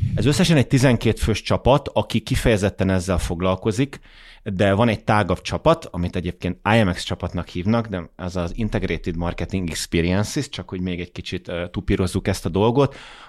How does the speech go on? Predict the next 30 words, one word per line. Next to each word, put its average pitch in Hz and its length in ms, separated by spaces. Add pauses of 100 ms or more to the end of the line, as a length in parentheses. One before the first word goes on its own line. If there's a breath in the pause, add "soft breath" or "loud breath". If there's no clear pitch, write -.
Ott 110 220
már 101 320
vannak 90 320
ugye 87 140
kreatív 117 460
kollégák, 98 540
vannak 87 300
produkciós 104 680
kollégák, 90 500
design 101 340
kollégák, 95 540
tehát - 380
mondjuk 92 240
egy 87 100
háromszázhatvan 95 840
fokos - 640 (300)
kommunikációhoz 90 1080
egy 87 120
csomó 92 260
másik 87 360
funkció 87 600
van, 117 320 (400 loud breath)
de 92 140
maga 107 260
a 90 40
stratégia 87 540
tervezés, 107 520
mondjuk 87 260
az, 95 180
hogy - 120